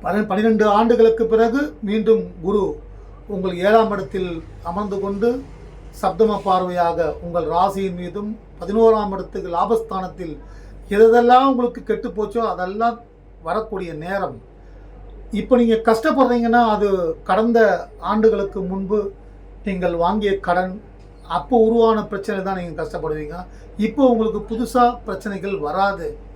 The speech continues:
இப்போ பழைய பிரச்சனைகளை சரி செய்யக்கூடிய மனபலம், தேக பலம், ஆ, செல்வ பலம், இது மூணு பலம்,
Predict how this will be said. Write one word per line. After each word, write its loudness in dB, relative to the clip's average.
இப்போ 4
பழைய 4
பிரச்சனைகளை 2
சரி 0
செய்யக்கூடிய 0
மனபலம், 4
தேக 4
பலம், -4
ஆ, -2
செல்வ 4
பலம், -4
இது 2
மூணு 2
பலம், 2